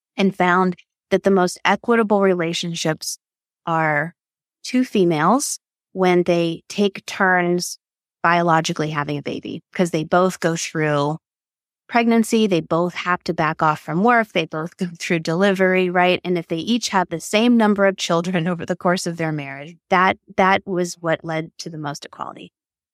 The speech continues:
However, I think that because of the structural challenges that we talked about before, you still see same-sex and queer couples falling into a parent, child, or employer, employee. I interviewed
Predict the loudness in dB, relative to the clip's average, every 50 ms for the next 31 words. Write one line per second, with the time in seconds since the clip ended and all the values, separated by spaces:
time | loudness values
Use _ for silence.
0 | _ _ _ _ 0 2 2 4 4 4 2 2 2 2 0 0 0 0 0 0
1 | 2 2 2 2 2 0 0 2 2 0 0 -4 -8 -2 0 0 0 0 0 -2
2 | -2 -2 0 -2 0 0 0 0 2 2 2 2 0 0 0 2 0 0 0 -2
3 | -4 -4 -6 -8 -10 -10 -8 -8 -8 -10 -10 _ -12 -12 -12 -12 -16 -18 -10 -4
4 | 0 2 4 4 2 0 -4 _ _ _ _ _ _ _ _ _ _ _ _ _
5 | _ _ -2 0 0 2 2 2 2 4 4 4 4 2 0 0 0 0 0 0
6 | 0 0 0 -2 -4 -2 -2 -2 -2 -2 0 -2 -2 -2 -2 -4 -4 0 0 -2
7 | 0 0 0 0 2 2 0 0 0 -2 -2 -4 -2 -4 -4 -2 -2 -2 0 -2
8 | -2 -4 -8 _ _ _ _ _ _ -10 -8 -6 -6 -6 -2 0 2 4 4 2
9 | 2 0 _ _ _ _ -10 -6 -2 0 2 2 4 4 2 2 0 -2 -4 -8
10 | -10 -12 -14 -14 -10 -4 -2 -2 -2 0 -2 -2 -2 -2 -4 -6 -8 -8 -8 -6
11 | -6 -4 -4 -4 -4 -4 -4 -6 -8 _ _ _ _ _ _ _ _ 0 2 2
12 | 4 4 4 4 4 4 2 2 4 4 4 4 4 2 0